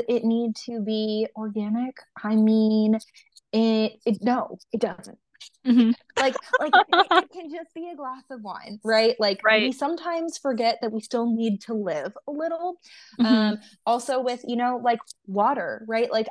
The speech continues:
Speaker 1: I, um, have had a client in the past who I was working with that she was like, you know, "I'm traveling for work. Like, what do I do for water?" And I was like, "Wait, what?" You know, we've, we've created so much fear around,
Speaker 2: Mm-hmm.
Speaker 1: like, water need to be, needing to be filtered.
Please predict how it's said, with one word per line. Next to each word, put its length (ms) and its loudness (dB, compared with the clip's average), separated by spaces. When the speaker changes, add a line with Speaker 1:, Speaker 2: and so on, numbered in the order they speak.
Speaker 1:
I, 280 0
um, 300 -2
have 180 -6
had 180 2
a 40 -6
client 380 -10
in 60 -6
the 80 -6
past 420 -4
who 140 0
I 100 4
was 120 0
working 300 -2
with 160 -6
that 220 0
she 120 -4
was 140 -2
like, 180 -2
you 40 -2
know, 120 0
"I'm 180 -2
traveling 500 2
for 160 -4
work. 320 -2
Like, 200 -6
what 240 -4
do 80 -2
I 120 0
do 140 2
for 160 -8
water?" 380 0
And 100 -8
I 80 -6
was 160 -10
like, 320 -6
"Wait, 220 -6
what?" 320 -2
You 80 2
know, 80 4
we've, 200 4
we've 180 8
created 300 4
so 360 2
much 260 6
fear 300 2
around, 520 0
Speaker 2:
Mm-hmm. 100 6
Speaker 1:
like, 260 2
water 360 2
need 280 0
to 100 -6
be, 160 -6
needing 360 -4
to 80 -4
be 120 -6
filtered. 400 -6